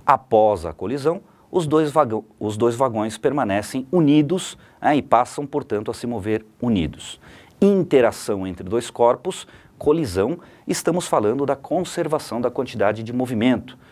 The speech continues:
né? Então, aplicando es-, esse conceito, né, colisão, a soma, né, a quantidade de movimento total do sistema antes é igual à quantidade de movimento total depois, né? Substituindo os valores, né, lembrando, claro,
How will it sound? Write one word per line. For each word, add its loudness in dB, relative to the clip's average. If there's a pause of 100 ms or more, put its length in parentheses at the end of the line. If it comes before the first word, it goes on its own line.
(200)
né? 2
Então, 0
aplicando -2 (340)
es-, -2
esse -2
conceito, -2
né, 2
colisão, 0 (420)
a 0
soma, 0
né, -2
a -2
quantidade -4
de -10
movimento -6
total 0
do -4
sistema -4
antes -4 (300)
é 4
igual 4
à 0
quantidade -2
de -6
movimento -6
total -2
depois, 0 (260)
né? 2 (360)
Substituindo -2
os -4
valores, 0
né, -2
lembrando, 0
claro, 0